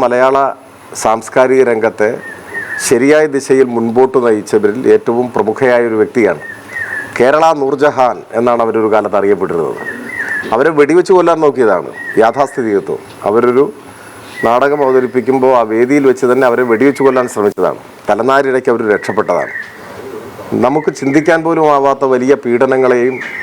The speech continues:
അവഹേളനങ്ങളെയും എല്ലാം നേരിട്ട് ധീരമായി മുൻപോട്ട് വന്ന ഒരു കലാകാരിയാണവർ.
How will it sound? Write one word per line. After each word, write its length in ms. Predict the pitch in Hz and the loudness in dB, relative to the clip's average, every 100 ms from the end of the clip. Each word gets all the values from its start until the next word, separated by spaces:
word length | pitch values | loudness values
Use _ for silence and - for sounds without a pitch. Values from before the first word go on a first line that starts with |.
| - 95 | -4 0
അവഹേളനങ്ങളെയും 840 | 117 120 135 139 135 127 127 123 | 0 2 2 2 0 0 2 0
എല്ലാം 280 | 117 120 117 | 2 0 2
നേരിട്ട് 420 | 107 120 123 - 113 87 104 | 2 2 0 2 0 0 0
ധീരമായി 460 | 127 139 127 123 | 2 2 2 0
മുൻപോട്ട് 440 | 113 107 110 113 113 | 0 0 0 0 0
വന്ന 180 | 104 104 110 - 92 | 0 -2 -4 -4 0
ഒരു 180 | 101 135 - - - - - - 104 113 | 0 -2 -8 -16 -14 -12 -8 -4 0 2
കലാകാരിയാണവർ. 800 | 123 139 147 139 120 98 80 | 4 4 4 2 -2 -2 -6